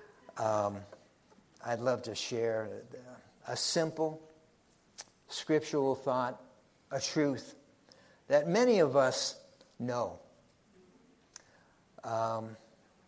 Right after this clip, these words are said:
but because of the busyness of our lives, the circumstances sometimes that we find ourselves in, sometimes we forget. I'd like to draw our attention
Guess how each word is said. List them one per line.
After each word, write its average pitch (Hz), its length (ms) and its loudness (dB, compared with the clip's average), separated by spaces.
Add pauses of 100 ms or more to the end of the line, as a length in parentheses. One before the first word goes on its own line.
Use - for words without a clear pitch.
(120)
but 156 180 2
because 185 400 2
of 151 120 0
the 123 100 -4
busyness 143 760 -2
of 117 160 -4
our 107 220 -4
lives, 135 840 -6 (160)
the - 80 -10
circumstances 135 1200 -2 (240)
sometimes 131 560 -4
that 113 140 -6
we 110 160 -8
find 135 400 -2
ourselves 127 600 0
in, 127 380 -2 (1080)
sometimes 165 600 -2
we 127 120 -2
forget. - 540 -8 (1300)
I'd 127 160 -8
like 135 200 -8
to 120 100 -4
draw 135 360 0
our 127 280 0
attention 117 640 -6